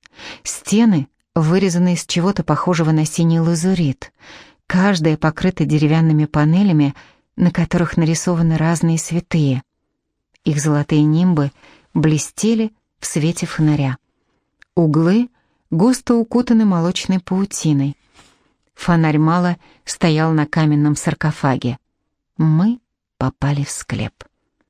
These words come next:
«Чудесно», — сказала Зоя. «Из туннеля в гробницу.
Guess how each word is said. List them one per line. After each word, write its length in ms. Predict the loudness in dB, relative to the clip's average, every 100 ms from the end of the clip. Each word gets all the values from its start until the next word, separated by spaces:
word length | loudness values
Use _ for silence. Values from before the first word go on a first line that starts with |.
| _ _ _ _ _ _ _ _ _ _ _ _ -6
«Чудесно», — 560 | 0 0 0 -2 -8 -10 _ _
сказала 460 | -14 -6 -2 -2 -2
Зоя. 340 | -2 -2 -2 -8 _ -20 -20 -10 -2
«Из 200 | -2 2
туннеля 420 | 4 4 4 2
в 60 | 0
гробницу. 720 | 0 0 0 -2 -6 -10